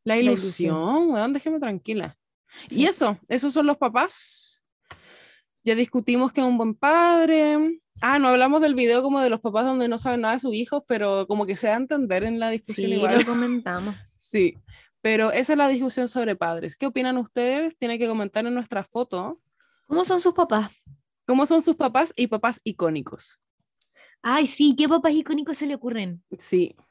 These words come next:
Speaker 1: porque nosotros nos demoramos pensando. Buenos y malos, buenos y malos.
Speaker 2: Buenos y malos, sí.
Speaker 1: Ya, ya ahora.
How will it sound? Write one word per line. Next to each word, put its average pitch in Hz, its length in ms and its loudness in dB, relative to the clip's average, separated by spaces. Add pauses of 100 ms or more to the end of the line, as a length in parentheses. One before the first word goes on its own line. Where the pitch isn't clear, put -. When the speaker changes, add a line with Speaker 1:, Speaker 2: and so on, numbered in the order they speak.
(120)
Speaker 1:
porque 190 220 -2
nosotros 202 480 -2
nos 202 200 -2
demoramos 190 480 -2
pensando. 165 560 -8 (180)
Buenos 233 420 2
y 285 60 4
malos, 220 460 2
buenos 214 320 0
y 240 40 2
malos. 156 440 -8
Speaker 2:
Buenos 233 320 -12
y 247 100 -6
malos, 180 380 -10
sí. - 280 -18 (800)
Speaker 1:
Ya, - 280 0 (640)
ya 220 240 2
ahora. - 280 -4